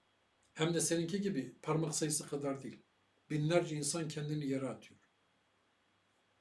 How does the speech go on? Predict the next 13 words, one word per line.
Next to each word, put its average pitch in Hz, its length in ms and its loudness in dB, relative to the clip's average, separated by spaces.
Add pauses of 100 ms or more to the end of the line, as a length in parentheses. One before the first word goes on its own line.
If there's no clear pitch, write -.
(360)
Bursa 196 440 4
konserinde 143 840 -2 (680)
Müslüm 170 480 2
Baba 147 240 2
konser 160 500 2
verirken 202 520 -2 (280)
bir 208 180 8
tane 190 200 2
hayranı 175 520 4
geldi, 165 420 0
Müslüm 190 440 -2
Baba'yı 180 280 2
bıçakladı. - 520 -4